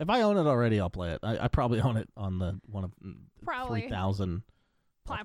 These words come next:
Speaker 2: Platforms.
Speaker 1: uh,
Speaker 2: Yeah.
Speaker 1: platforms, yeah. There's
Speaker 2: Yeah.
Speaker 1: so many Twitch games I have that I, I don't
Speaker 2: I
Speaker 1: remember
Speaker 2: always
Speaker 1: 'cause
Speaker 2: forget
Speaker 1: I
Speaker 2: about the
Speaker 1: don't
Speaker 2: Twitch, yeah.
Speaker 1: Yeah, I don't have that app open all the time, like, almost never, so, uh, and in fact, I only open it to play video <laughs> games 'cause who the fuck is using the
Speaker 2: <laughs>
Speaker 1: app to watch Twitch?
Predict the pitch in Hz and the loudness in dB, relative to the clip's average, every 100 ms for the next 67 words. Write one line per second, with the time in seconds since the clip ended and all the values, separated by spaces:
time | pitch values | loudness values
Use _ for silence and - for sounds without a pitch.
0 | 85 82 82 76 78 - 240 - - _ | -6 -4 -4 -4 -6 -8 -10 -12 -14 _
1 | - 87 - 50 - - - - _ _ | -12 -10 -10 -12 -12 -12 -14 -14 _ _
2 | - 147 240 208 131 127 127 110 - 104 | -8 -6 -2 2 4 4 2 0 -2 -4
3 | - 120 120 117 123 123 92 92 95 - | -4 -2 0 2 2 0 -2 -2 -4 -8
4 | 90 92 90 87 - _ _ _ 269 - | -6 -4 -4 -4 -6 _ _ _ -4 -2
5 | - - 202 381 302 277 117 208 202 233 | 0 0 -2 -2 -2 -2 0 0 0 -4
6 | 214 - - 233 214 202 208 208 123 117 | -10 -14 -16 -10 -8 -6 -8 -8 -2 -2
7 | 110 113 113 110 98 92 95 92 - 95 | 0 -2 0 0 -2 -6 -6 -6 -4 -2
8 | 117 113 120 120 123 143 110 - 107 101 | 0 0 -2 -2 -2 -2 -4 -6 -4 -4
9 | 90 101 92 95 123 151 - 87 76 - | -4 -8 -6 -4 -4 -4 -6 -4 -4 -8
10 | _ 120 - 147 143 139 143 151 - 120 | _ -6 -2 0 0 0 0 -2 0 -2
11 | 113 127 135 131 143 135 - 110 120 107 | 0 2 2 2 0 -4 -4 -4 -2 0
12 | 113 117 - 131 120 117 175 - 110 - | 2 0 -2 -2 0 0 0 -2 -4 -4
13 | _ _ _ _ _ _ 262 139 123 139 | _ _ _ _ _ _ 0 0 2 2
14 | - 120 127 135 117 - 98 101 - 131 | 2 2 4 4 2 0 0 0 0 0
15 | 101 - - 104 104 170 - | 0 0 -4 0 2 2 -4